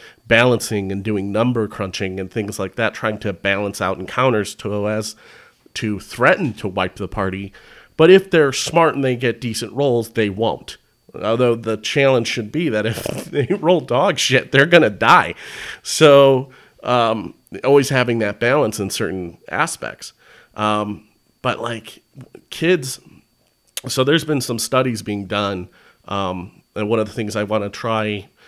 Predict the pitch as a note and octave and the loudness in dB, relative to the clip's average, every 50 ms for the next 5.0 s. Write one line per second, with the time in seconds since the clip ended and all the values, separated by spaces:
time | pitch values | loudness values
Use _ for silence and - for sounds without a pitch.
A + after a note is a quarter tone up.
0 | - _ _ _ A2 G#2+ G#2+ A2+ A2 - - G#2+ G2 - A2 G2+ G2+ F#2+ F#2 F#2 | -20 _ _ _ -8 -2 -2 -2 -2 -2 -4 -6 -6 -4 -6 -4 -4 -6 -8 -8
1 | G#2 F#2+ G2+ G2 - - F#2 F#2 F2 - - - G2+ G#2 A#2 - - - F#2+ F2+ | -8 -8 -8 -8 -10 -10 -10 -12 -12 -12 -6 -4 -4 -4 -4 -6 -8 -8 -8 -8
2 | F2+ F2+ F2+ - - - - - A2+ A#2 D3 C3 F#2 E2+ D#2 E2 G2 A2 C3 B2 | -6 -8 -8 -8 -8 -12 -8 -6 -6 -4 -4 -4 -4 -6 -8 -6 -4 -2 -2 -2
3 | G2+ E2 F2 F2 _ _ - - - - _ - A2+ G#2 G#2 - B2 A#2+ A2 - | -2 -6 -8 -12 _ _ -20 -20 -20 -20 _ -6 -6 -6 -4 -2 -2 -2 -2 -4
4 | G#2+ G2+ G#2+ G#2 G#2 F#2+ - - - A2 G#2 G2 G2 G2 F#2 - - - - | -4 -2 -2 -2 0 -2 -4 -6 -6 -6 -6 -4 -6 -6 -6 -6 -8 -8 -10